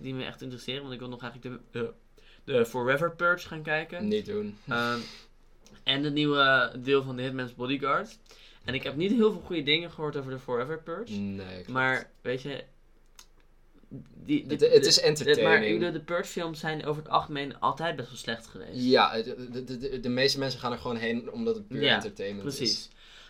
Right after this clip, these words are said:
Speaker 1: Ehm,
Speaker 2: Alleen, ik, ik heb dus gehoord dat, zeg maar, eh, de nieuw-, nieuw-, eh, deze Purge film steeds meer neigt naar een Battle Royale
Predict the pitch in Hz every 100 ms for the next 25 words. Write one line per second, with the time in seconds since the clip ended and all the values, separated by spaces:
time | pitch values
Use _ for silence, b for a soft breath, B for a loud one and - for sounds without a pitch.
0 | B 135 139 143 143 147 151 151 147 -
1 | 156 165 170 143 139 165 160 151 139 131
2 | 127 131 123 123 120 117 123 131 135 127
3 | 127 123 117 113 113 107 117 143 - 143
4 | 143 - 135 135 127 - - 131 139 123
5 | 117 117 123 - 117 117 110 101 113 117
6 | 110 101 104 101 98